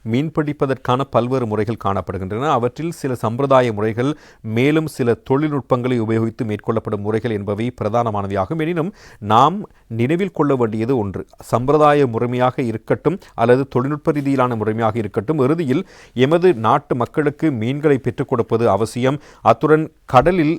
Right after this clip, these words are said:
மீன் வளங்களை பாதுகாப்பது முக்கியமாகிறது. அந்த வகையில் மீன்கள் உற்பத்தியாகும் இடங்கள் உள்ளிட்ட அனைத்தையும் அழிவுக்குட்படுத்துகின்ற மீன்பிடி தொழில் முறையை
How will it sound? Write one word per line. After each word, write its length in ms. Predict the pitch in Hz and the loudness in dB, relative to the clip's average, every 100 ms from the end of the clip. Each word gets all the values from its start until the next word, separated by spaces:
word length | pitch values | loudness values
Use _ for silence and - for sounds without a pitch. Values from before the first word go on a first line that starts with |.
| - | -4
மீன் 300 | 123 139 165 | -2 0 4
வளங்களை 420 | 147 127 120 131 | 4 4 2 0
பாதுகாப்பது 640 | 131 113 120 135 123 131 131 | 2 4 4 4 2 2 -2
முக்கியமாகிறது. 840 | 104 - 147 127 104 98 104 151 | -4 -4 2 2 2 0 0 0
அந்த 220 | - 139 175 | 0 0 0
வகையில் 360 | 123 113 127 139 - _ | 0 0 -2 -4 -14 _
மீன்கள் 420 | 120 156 196 185 | 0 2 2 2
உற்பத்தியாகும் 640 | 151 - 160 - 147 139 120 | 0 0 -2 2 2 2 -2
இடங்கள் 360 | 117 127 131 | 0 2 0
உள்ளிட்ட 460 | 123 113 117 - 147 | -4 -4 -4 0 0
அனைத்தையும் 640 | 104 110 131 - 123 147 - | 0 -2 -4 -4 -4 -4 -4
அழிவுக்குட்படுத்துகின்ற 720 | 107 113 151 - 131 131 117 113 110 107 127 | 0 0 0 -4 -4 -4 -4 -6 -6 -2 -2
மீன்பிடி 500 | 120 110 135 139 131 | 0 -4 -6 -6 -6
தொழில் 300 | 123 110 117 | -6 -4 -4
முறையை 380 | 113 107 104 123 | -2 -2 -2 -4